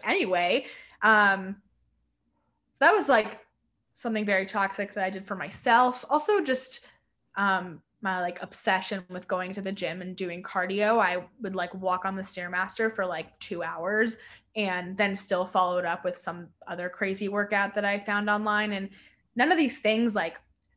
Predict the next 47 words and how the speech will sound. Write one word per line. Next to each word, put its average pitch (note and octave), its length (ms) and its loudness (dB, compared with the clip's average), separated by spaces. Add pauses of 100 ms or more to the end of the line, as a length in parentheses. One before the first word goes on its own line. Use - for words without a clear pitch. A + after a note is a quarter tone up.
felt G#3 380 2
good G#3+ 140 4
in G3+ 100 0
my F#3 120 -2
body. F#3 440 -2
I G3+ 220 2
just G3 460 -6 (560)
would G#3 160 0
find G3+ 180 0
them G#3 100 -2
on, G3 140 0
like, E3+ 220 -10
Pinterest G#3+ 580 0
or B3 60 -4
something, A#3+ 500 0
and G3+ 140 -4 (300)
the G#3+ 60 0
header G3+ 320 2
would G3 140 -4
be G3 100 -4
like, F#3 240 -2
"Lose C#4+ 300 2
five G#3+ 260 4
pounds G3+ 440 2
in G3 80 -4
a F#3 40 -6
week." F#3 380 -10
And, F#3+ 160 -10 (100)
and A#3+ 160 2
that's A3 220 2
what B3 80 6
I B3+ 60 10
would D4+ 100 4
follow G#4+ 320 8
because A3+ 260 -2
I A3+ 80 8
wanted A#3+ 280 6
to D#4 60 4
lose G4+ 180 4
five C#4 180 6
pounds A#3 300 2
in A3 40 0
a G#3 60 0
week. G#3 220 -2
That, G#3+ 260 0
that G3 160 2
was G#3+ 260 -6